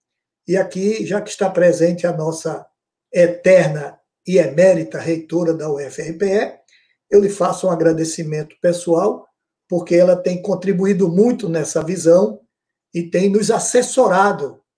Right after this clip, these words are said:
em muito, porque, digamos, nós assumimos em um pleno processo de crise,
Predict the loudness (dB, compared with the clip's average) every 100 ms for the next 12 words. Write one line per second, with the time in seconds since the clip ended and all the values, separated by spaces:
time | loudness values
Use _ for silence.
0 | _ -4 -2 2 0 0 -6 -12 -2 2
1 | 2 0 -8 _ _ _ -10 2 4 4
2 | 0 -4 -12 -18 _ _ _ _ 0 2
3 | 2 -2 -2 -2 0 0 0 -2 -4 -12
4 | _ _ _ _ 0 2 0 0 4 6
5 | 4 -2 -8 -8 -8 -8 -8 -8 -10 -12
6 | -10 -8 -8 -8 -16